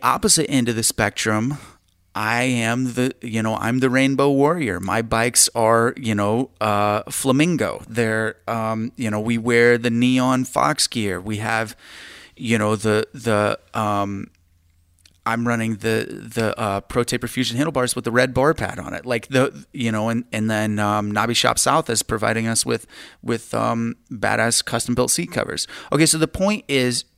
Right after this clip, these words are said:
to be the complete and total opposite of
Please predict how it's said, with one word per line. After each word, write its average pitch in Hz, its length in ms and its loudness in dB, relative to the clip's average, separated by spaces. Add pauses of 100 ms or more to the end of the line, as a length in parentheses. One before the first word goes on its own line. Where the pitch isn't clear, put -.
to 120 440 -2 (320)
be 135 200 2
the 127 120 2
complete 156 420 -2
and 139 120 -2
total 123 320 0
opposite 113 640 0 (500)
of 113 420 6